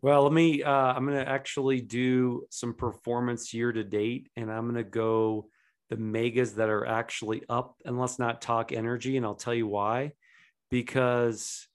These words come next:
um, if you, this is one of our favorites, we've been talking a little bit about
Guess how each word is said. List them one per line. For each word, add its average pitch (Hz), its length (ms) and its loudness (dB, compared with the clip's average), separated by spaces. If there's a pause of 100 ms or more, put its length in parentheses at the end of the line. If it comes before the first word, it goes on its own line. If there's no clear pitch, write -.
(400)
um, 110 440 0
if - 220 -6
you, 139 240 0
this 131 240 2
is 127 80 -6
one 131 180 2
of 120 140 2
our 117 160 4
favorites, 120 920 -2 (1200)
we've 147 200 4
been 143 160 4
talking 135 380 4
a 131 60 2
little 127 260 2
bit 120 180 2
about 117 460 2